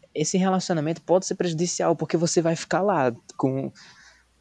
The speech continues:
de braços cruzados, olhando o sofrimento desse cara, a não ser que você, fora da empresa, você vai lá e dê dinheiro pra esse maluco. Mas aí pronto, aí o mundo fica sem regra. "Ah,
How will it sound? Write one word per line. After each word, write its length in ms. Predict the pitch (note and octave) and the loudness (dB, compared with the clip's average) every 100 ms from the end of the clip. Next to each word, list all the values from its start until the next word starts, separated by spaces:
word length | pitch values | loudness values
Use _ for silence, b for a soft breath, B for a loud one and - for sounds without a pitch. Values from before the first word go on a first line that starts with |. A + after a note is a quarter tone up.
| - | 0
de 100 | B2+ | 2
braços 360 | C3+ C3+ - | 2 0 -2
cruzados, 560 | - E3 D#3+ C#3 C#3 C#3 | 0 4 4 4 2 2
olhando 260 | E3+ E3 E3 | 4 4 0
o 40 | |
sofrimento 480 | - D3+ D3+ C#3+ C3+ | 0 -2 0 -2 -2
desse 200 | C3+ D3 | -2 -4
cara, 540 | C#3+ C3 A2 D3+ G#3 A3+ | -2 0 2 2 2 -4
a 140 | D3 | -2
não 100 | D#3+ | -2
ser 240 | E3+ G#3 A3+ | 2 4 4
que 300 | - F3 C#3 | 4 4 4
você, 400 | C3+ D3+ C#3+ - | 2 2 2 0
fora 460 | - - C3+ G3 | -18 -2 2 2
da 100 | F#3+ | 4
empresa, 540 | G3 F3 C#3+ D3 E3+ F3 | 4 2 0 0 0 -2
você 200 | E3 E3 | -4 -4
vai 160 | D3+ | -2
lá 140 | D3+ D3 | 0 0
e 40 | |
dê 120 | D3 D#3 | 2 2
dinheiro 360 | D3+ C#3+ D3 | 2 0 0
pra 160 | C#3+ D3 | 0 -2
esse 180 | C#3+ D#3+ | -2 -2
maluco. 460 | D#3+ C#3+ A2+ - | 0 2 0 2
Mas 220 | C#3+ G3+ C4 | 4 6 6
aí 120 | E4 | 4
pronto, 360 | - F4 E3 | 2 0 4
aí 160 | D3 E3 | 4 4
o 20 | |
mundo 300 | F3+ G#3+ C4+ | 4 4 2
fica 260 | C#4+ A#3 - | 2 2 2
sem 160 | - | 2
regra. 400 | B3 F#3 C3+ A#2 C3 | 2 2 4 4 4
"Ah, 240 | B2+ A2 | 4 2